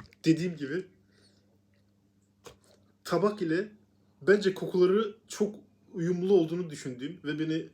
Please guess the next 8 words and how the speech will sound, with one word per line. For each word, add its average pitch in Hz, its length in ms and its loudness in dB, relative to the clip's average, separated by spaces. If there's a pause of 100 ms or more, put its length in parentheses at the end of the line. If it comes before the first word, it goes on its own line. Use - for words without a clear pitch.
(120)
çocuklu 139 400 -8
yıllarıma 139 400 -4
götüren, 135 500 -6 (1120)
ben 131 160 -10
bu 135 80 -2
arada 127 140 -4
seksen 135 440 -4
doğumluyum, 104 320 -4